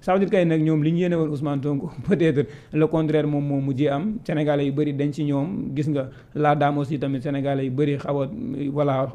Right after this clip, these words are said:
amati xel bu ñaar ci jigéen ak tout ça. Ma jàpp na ne loolu ay mbir la yoo xamante ni ñaanatuñu yàlla mu am, mais comme passé na, li ci am ba des moom mooy réussir duñu li ñu bëggoon. Peut-être ci lu mel noonu sax la yàlla gën a dogal Ousmane Sonko gën a nekkaat ci xo-, xolu Sénégalais yi et tout ça,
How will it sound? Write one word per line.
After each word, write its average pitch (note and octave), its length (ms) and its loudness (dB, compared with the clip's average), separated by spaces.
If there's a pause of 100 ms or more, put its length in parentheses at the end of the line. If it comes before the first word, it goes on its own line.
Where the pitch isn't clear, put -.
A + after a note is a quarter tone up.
(160)
amati D3 380 -2
xel D3 200 -2
bu C#3+ 140 -2
ñaar C#3 240 -4
ci D3 120 -6
jigéen C#3+ 260 -2
ak C#3 140 -6
tout C#3+ 120 -4
ça. D#3+ 240 0 (320)
Ma D#3+ 120 2
jàpp F3 240 2
na D#3 100 2
ne D3 140 0
loolu D3+ 340 4
ay E3+ 140 0
mbir D#3+ 180 4
la C#3+ 140 2
yoo C#3+ 140 2
xamante C3+ 360 -2
ni F3 220 -4
ñaanatuñu F3+ 460 0
yàlla C#3 280 2
mu C#3 120 -4
am, F#3+ 140 0 (280)
mais D#3 180 2
comme F3 260 -2
passé D#3 300 2
na, D3 220 -4
li D#3 140 -2
ci E3 80 -4
am D3+ 160 -2
ba C#3+ 100 -2
des C#3 180 -2
moom C#3+ 220 -2
mooy C3+ 200 -2 (120)
réussir E3+ 380 2
duñu C#3+ 160 0
li D3 100 -2
ñu D3+ 80 0
bëggoon. D3+ 340 2 (400)
Peut-être E3+ 360 2 (100)
ci E3+ 100 0
lu D#3+ 100 4
mel D#3+ 160 0
noonu D#3 200 0
sax D3 200 -4
la D3 120 0
yàlla C#3+ 300 0
gën D3+ 180 -2
a D3+ 60 0
dogal C#3+ 320 0
Ousmane C#3+ 340 -4
Sonko C3+ 240 -2
gën C#3 180 -2
a C#3 60 -2
nekkaat C#3 420 -4
ci D#3 60 -10
xo-, C3+ 520 -4
xolu D3 220 2
Sénégalais C3+ 480 -2
yi C#3 60 0
et C#3 60 -2
tout C#3 140 -4
ça, E3 220 -2